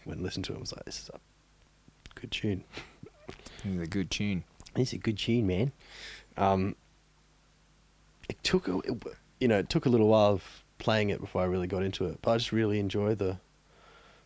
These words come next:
Speaker 1: um, the ins-, probably the instrumentation more than the lyrics, to be honest.
Speaker 2: Mm.
Speaker 1: Um, and I kind of liked the idea,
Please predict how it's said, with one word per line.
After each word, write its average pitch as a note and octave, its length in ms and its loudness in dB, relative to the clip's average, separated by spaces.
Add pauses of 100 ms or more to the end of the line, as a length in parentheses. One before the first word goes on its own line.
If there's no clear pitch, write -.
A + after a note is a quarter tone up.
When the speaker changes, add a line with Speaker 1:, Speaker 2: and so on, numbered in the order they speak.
(140)
Speaker 1:
um, F#2 400 -6 (640)
the - 80 -12
ins-, A2 320 -4
probably - 200 2
the - 40 0
instrumentation A#2 640 0
more F#2 160 0
than F#2+ 140 -2
the F#2 80 -2
lyrics, G2 340 -2
to - 80 -14
be F#2 80 -6
honest. F2+ 260 -10 (240)
Speaker 2:
Mm. A#2+ 300 2 (240)
Speaker 1:
Um, G2 360 0 (2500)
and G2+ 720 2 (500)
I - 160 -2
kind D3+ 500 -2
of C3+ 140 -4
liked C3 560 2
the B2 160 0
idea, G#2+ 1080 2